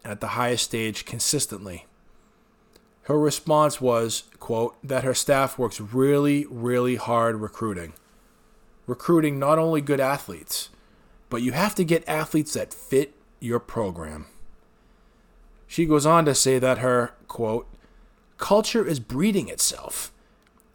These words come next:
and the other athletes want to be part of it," end quote.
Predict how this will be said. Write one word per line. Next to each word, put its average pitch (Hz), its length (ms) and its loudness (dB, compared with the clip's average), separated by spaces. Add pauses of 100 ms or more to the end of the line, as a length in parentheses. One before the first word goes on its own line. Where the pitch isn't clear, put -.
and 147 120 -2
the 147 180 -4
other 180 320 4
athletes 156 460 -4
want 139 160 0
to 135 40 0
be 123 140 -4
part 151 320 4
of 95 140 -6
it," 92 140 -10 (180)
end 110 180 -8
quote. 120 340 -2